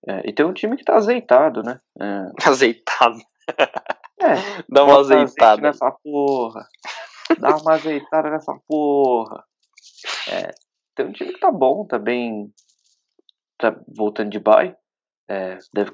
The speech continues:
Speaker 1: ter corrigido os defeitos, ter dado uma descansada melhor pros jogadores. É, o Stephon Gilmore precisa melhorar. É,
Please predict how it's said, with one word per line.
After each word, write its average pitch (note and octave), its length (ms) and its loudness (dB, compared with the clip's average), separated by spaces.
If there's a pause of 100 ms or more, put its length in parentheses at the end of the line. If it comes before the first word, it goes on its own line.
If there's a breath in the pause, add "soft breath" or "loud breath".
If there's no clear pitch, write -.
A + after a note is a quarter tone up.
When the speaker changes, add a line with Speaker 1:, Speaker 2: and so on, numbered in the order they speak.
(120)
Speaker 1:
ter G#2 80 -2
corrigido G#2 600 -2
os G2 120 -12
defeitos, C#3+ 640 -2 (220)
ter G2+ 140 -2
dado G2 200 -4
uma G2 120 -8
descansada G2 580 -8
melhor G2+ 240 -2
pros G2 160 -12
jogadores. C3+ 880 0 (840 loud breath)
É, F#2 540 -8
o A#2 60 -6
Stephon A#2 360 -2
Gilmore A2 260 -8
precisa G#2 260 -6
melhorar. B2+ 640 0 (800)
É, F#2 260 -14